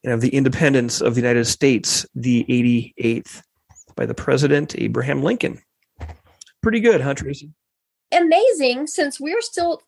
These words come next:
Speaker 2: the war hasn't been won yet. We don't know where this is going yet. And he says, "As one nation, one heart, we need to be thankful to the Lord."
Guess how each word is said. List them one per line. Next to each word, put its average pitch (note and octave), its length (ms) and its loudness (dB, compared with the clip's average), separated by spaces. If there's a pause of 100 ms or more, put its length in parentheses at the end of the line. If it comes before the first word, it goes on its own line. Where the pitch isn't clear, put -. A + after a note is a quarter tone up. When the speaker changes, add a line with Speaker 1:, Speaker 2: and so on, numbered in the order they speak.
(280)
Speaker 2:
the B3 160 -2
war D4+ 220 4
hasn't D4+ 280 2
been B3+ 200 2
won D#4 200 0
yet. G3 260 -2
We A#3 180 -6
don't E4 160 -4
know D4+ 80 -2
where C4+ 160 -2
this C4 200 -12
is G#3+ 140 -14
going D#4 360 2
yet. - 380 -2 (960)
And B3+ 120 0
he C#4+ 120 -4
says, C4 340 4
"As A#3 200 4
one B3+ 280 -2
nation, C4 560 -6
one A#3 300 0
heart, A3+ 500 -2 (380)
we A3 180 -4
need A#3 160 -2
to A3 60 -4
be G#3 360 -8 (400)
thankful B3 400 2
to C4 120 -2
the A#3+ 100 0
Lord." F#3+ 400 2